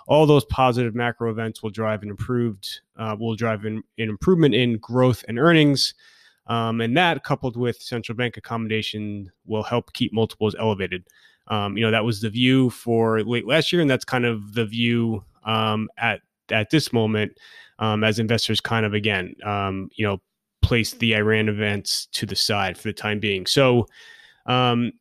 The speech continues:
you know, obviously markets will be watching for any sign of retaliation in the Middle East, any sign of, um, you know, any, any unexpected events, but the focus is kind of now going to be, again, on earnings, which kick off this coming Tuesday, and then,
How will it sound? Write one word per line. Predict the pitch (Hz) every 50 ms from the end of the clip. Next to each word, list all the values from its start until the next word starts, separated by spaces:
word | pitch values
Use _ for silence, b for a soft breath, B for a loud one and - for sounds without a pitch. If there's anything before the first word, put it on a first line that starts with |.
| _ _ _ _ -
you | 160
know, | 139
obviously | - 156 170 175 170 - - 170 156 135 - - _ -
markets | 147 147 143 139 139 -
will | 147 135
be | 120 127
watching | 117 117 123 123 131 123 - - 131 123 120 110
for | - 120 - -
any | 131 127 123 123 120 107
sign | - - 123 120 117 117 117 117
of | 113 110 101
retaliation | 113 107 - - 113 117 123 135 135 - - 123 117
in | 113 110
the | 110
Middle | 110 110 113 117
East, | 117 117 110 - - - 107
any | 113 113 110
sign | - - 113 110 110 110 107
of, | 104 104 104 101 101
um, | 101 101 101 101 98 98 104 98
you | 90 110
know, | 107 101 95 -
any, | 107 113 113 110 -
any | 110 110 113 104
unexpected | 104 110 110 107 - - - - 113 107 - 110 107
events, | 104 107 120 113 110 104 -
but | - - 113 104 - -
the | -
focus | - - 143 143 135 139 135 117 -
is | 123 110 -
kind | - 120 120
of | 113 113
now | 117 113 113 110 110
going | 104 117 113 110 110
to | 101
be, | 101 107 107 110 107 104 b b b b b b b b b b b b b
again, | - 117 117 143 147 135 120 117
on | 98 110 110 113 107 - -
earnings, | 135 139 139 139 143 143 139 110
which | 117 117 - -
kick | - 120 - -
off | 113 107 104 -
this | 110 104 -
coming | - - 113 107 104
Tuesday, | - - 160 175 156 151 175 170 165 151
and | 135 127 127
then, | 127 123 123 123 123 123 120 117 107